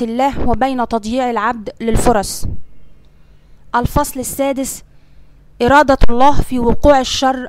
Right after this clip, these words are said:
من جهة تلقي المخلوق. الفصل السابع، إرادة الله في وقوع الشر من جهة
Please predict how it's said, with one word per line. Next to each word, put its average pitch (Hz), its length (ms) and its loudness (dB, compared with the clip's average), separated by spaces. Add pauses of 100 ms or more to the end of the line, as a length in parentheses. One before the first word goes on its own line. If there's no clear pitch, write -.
من 240 220 -2
جهة 262 260 -2 (100)
تلقي 254 360 -2
المخلوق. 240 680 4 (840)
الفصل 240 440 2
السابع، 262 600 8 (600)
إرادة 277 420 0
الله 254 320 0
في 269 260 6
وقوع 277 420 6
الشر 262 640 0
من 233 220 -6
جهة 277 260 -2